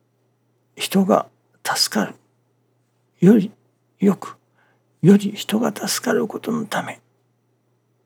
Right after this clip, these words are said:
の一切でなければならない。そこに焦点を定めての信心であり、すべてだと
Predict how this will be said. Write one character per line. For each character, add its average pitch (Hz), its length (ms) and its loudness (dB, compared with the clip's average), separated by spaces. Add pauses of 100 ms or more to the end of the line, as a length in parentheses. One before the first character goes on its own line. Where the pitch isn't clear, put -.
(320)
の 208 180 4 (420)
一 165 120 2
切 143 280 -4
で 151 120 0
な 165 160 -2
け 107 120 -2
れ 117 100 0
ば 98 140 -4
な 85 140 -6
ら 76 100 -8
な - 120 -10
い。 - 100 -16 (640)
そ - 180 -2
こ 226 120 4
に 240 120 0
焦 247 260 -4
点 208 260 -2
を 185 60 0
定 202 280 -4
め 214 140 -4
て - 140 -6
の - 200 -6 (720)
信 165 300 0
心 147 280 -4
で 180 140 -4
あ 226 100 -4
り、 - 180 -10 (240)
す - 200 -6
べ 226 100 -4
て - 120 -14
だ - 160 -6
と - 120 -20